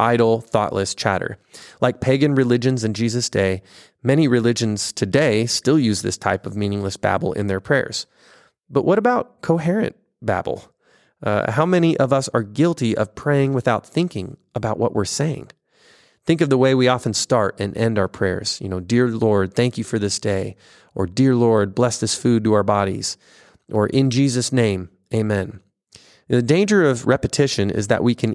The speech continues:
easily slip into mindless habit, and we have to fight the tendency to check out. We have to consider our words, our attitude, and our motives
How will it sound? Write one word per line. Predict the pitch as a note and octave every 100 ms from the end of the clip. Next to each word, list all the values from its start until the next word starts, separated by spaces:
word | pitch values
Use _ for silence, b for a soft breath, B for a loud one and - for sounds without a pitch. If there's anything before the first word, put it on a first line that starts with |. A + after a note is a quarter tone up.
| -
easily | D3+ F#3 F3 F3+ F#3
slip | - A#2+ F#2+ - -
into | G#2+ -
mindless | A2 G#2+ A2 A2 A2 - -
habit, | - G2+ - - _ _ b b b b b
and | G#2+
we | A2+
have | -
to |
fight | A#2+ - D3+ E3
the | -
tendency | - A2+ G#2 - G#2+
to | G2
check | G2+ - G#2 G#2
out. | F2+
We | - B2
have | - E3+ F3 -
to |
consider | - A#2 - C3 B2 A#2
our | G2+
words, | G2 A#2+ C#3+ C#3+ C3+ C3 -
our | G2+ F#2+
attitude, | - C#3 C#3+ - C3+ C3 B2+ b b b b
and | B2 C3 -
our | A#2+
motives | A#2 A2+ G#2+ F2+ - -